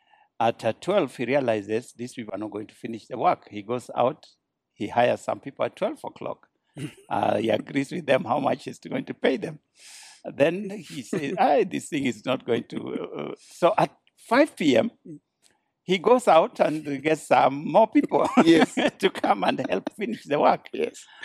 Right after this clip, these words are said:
Speaker 1: And, uh, these people, the eleventh hour workers,
Speaker 2: <laughs>
Speaker 1: come in and, uh, they agree on how much is to be paid. And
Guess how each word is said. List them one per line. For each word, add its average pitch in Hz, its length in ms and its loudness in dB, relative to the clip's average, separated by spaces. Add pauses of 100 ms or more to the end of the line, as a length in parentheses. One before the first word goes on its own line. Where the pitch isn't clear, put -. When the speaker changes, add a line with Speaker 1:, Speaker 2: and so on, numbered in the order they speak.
(340)
Speaker 1:
And, 139 380 0
uh, 123 460 6
these 208 160 -2
people, 196 260 -10 (480)
the 131 260 0 (100)
eleventh 165 500 4
hour 147 280 8
workers, 123 440 2 (260)
Speaker 2:
<laughs> - 240 -4
Speaker 1:
come 175 200 2
in 135 240 -4 (100)
and, 120 360 -2
uh, 117 320 4
they 123 120 0
agree 131 400 -2
on 123 100 -2
how 143 160 -2
much 139 260 -6
is 120 160 -16
to - 80 -20
be 101 120 -10
paid. - 420 -6 (600)
And 127 240 -2